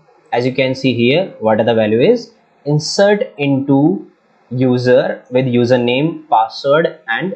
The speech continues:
enabled. Okay, values, we are passing these three values.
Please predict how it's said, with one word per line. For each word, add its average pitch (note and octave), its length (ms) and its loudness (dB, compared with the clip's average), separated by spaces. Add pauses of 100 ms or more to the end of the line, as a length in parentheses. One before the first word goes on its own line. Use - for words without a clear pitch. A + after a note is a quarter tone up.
(140)
enabled. F#2+ 460 -6 (200)
Okay, D3+ 440 -2 (320)
values, C3+ 520 0
we B2 120 2
are A2+ 100 0
passing A2 360 0
these A2+ 160 -2
three A#2 180 -2
values. A2 600 0